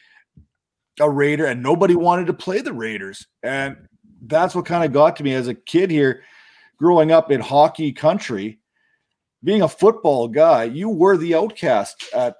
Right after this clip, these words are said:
especially when I was growing up. There was no big-time football programs. We didn't have Pop Warner at the time. Uh, there was no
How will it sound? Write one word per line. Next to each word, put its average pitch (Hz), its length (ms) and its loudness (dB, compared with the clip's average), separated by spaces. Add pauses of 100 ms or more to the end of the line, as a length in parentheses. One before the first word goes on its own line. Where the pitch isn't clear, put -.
especially 170 540 -4
when 143 180 0
I 160 80 0
was 196 140 -2
growing 110 360 -2
up. 98 300 -10
There 127 140 -4
was 147 180 -4
no 190 220 4
big-time 151 640 0
football 147 520 0
programs. 147 680 0
We 135 100 -4
didn't 175 200 -4
have 160 180 0
Pop 156 260 0
Warner 147 500 -2
at 143 140 -4
the 147 60 -10
time. 147 440 -4 (720)
Uh, 113 380 -4 (120)
there 151 160 -2
was 156 160 0
no 160 420 0